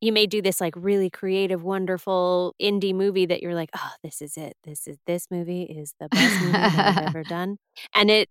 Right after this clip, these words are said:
Speaker 1: doesn't go anywhere.
Speaker 2: Mm-hmm.
Speaker 1: And then you may do this other thing where you're like, "Well, that was fun. That was a cool character playing this, you know, garbage can, uh, you know, as a voice." And then, like, all of a sudden, you know, ten years down the line, you're like, "Wow, that's,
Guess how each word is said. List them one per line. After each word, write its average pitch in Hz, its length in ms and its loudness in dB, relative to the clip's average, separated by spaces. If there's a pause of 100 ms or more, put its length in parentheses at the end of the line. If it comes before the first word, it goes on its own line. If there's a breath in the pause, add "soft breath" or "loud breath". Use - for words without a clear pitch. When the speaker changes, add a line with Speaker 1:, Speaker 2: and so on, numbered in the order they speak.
Speaker 1:
doesn't 226 340 6
go 254 160 8
anywhere. 208 520 8
Speaker 2:
Mm-hmm. - 440 -2
Speaker 1:
And 226 160 6
then 220 380 6
you 208 200 4
may 196 240 6
do 202 180 2
this 196 200 2
other 202 240 2
thing 208 160 0
where 202 100 2
you're 185 80 2
like, 175 140 2
"Well, 294 100 2
that 415 200 4
was - 120 4
fun. 190 260 4
That 226 80 4
was 254 80 2
a 269 60 0
cool 185 260 2
character 165 480 -2
playing 165 340 -2
this, 165 280 -2
you 180 80 0
know, 156 140 -2
garbage 165 420 0
can, 170 360 -2
uh, 160 240 -2
you 175 100 -4
know, 156 120 -2
as 156 140 -2
a 160 60 -4
voice." 160 400 -2
And 185 220 2
then, 190 180 4
like, 190 240 2
all 175 160 4
of 185 80 -2
a 208 60 -4
sudden, 226 460 2 (360 loud breath)
you 294 100 8
know, 208 200 8 (240)
ten 226 220 4
years 226 200 4
down 214 220 6
the 214 80 4
line, 208 220 6
you're 208 100 4
like, 190 180 4 (280)
"Wow, 220 440 8
that's, 214 440 2